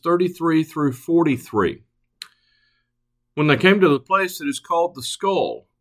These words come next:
they crucified Jesus there with the criminals,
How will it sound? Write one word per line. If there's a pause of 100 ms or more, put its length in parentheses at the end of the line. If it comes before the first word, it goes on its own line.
they
crucified
Jesus
there
with
the
criminals,